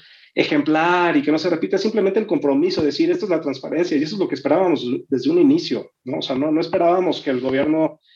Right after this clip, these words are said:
eh, de Puebla fincara responsabilidades luego, luego, pero simplemente que no fuera omiso y que no tardara una semana en, en salir a decir, ya cuando le reventó el tema en medios, "Ahora sí ya tenemos que, que, que atender el asunto", ¿no? Porque muchas veces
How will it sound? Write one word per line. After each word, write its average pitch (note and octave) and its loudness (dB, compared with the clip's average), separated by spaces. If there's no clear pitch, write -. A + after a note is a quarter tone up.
eh, C3 0
de B2+ 2
Puebla D3 4
fincara D3 2
responsabilidades C3+ -2
luego, C#3+ 0
luego, D3 -2
pero C3 -14
simplemente F3+ 2
que C3+ -2
no D3 4
fuera D#3 -2
omiso C#3 0
y C3 -4
que B2 -10
no C#3 -4
tardara D3 2
una C#3 0
semana B2 -2
en, C3 0
en C3+ 2
salir C#3+ 2
a E3 2
decir, C#3 0
ya C#3+ 0
cuando D3 2
le C3+ 2
reventó C3+ -2
el D3 0
tema C#3+ -2
en D3+ 2
medios, D3 -2
"Ahora C3+ -4
sí C3+ -4
ya C#3 0
tenemos C#3+ 0
que, B2+ -2
que, A#2+ -4
que A#2 -6
atender B2+ 2
el D3+ 2
asunto", F#3 -2
¿no? A#2 -2
Porque - -6
muchas D3 0
veces D3+ 0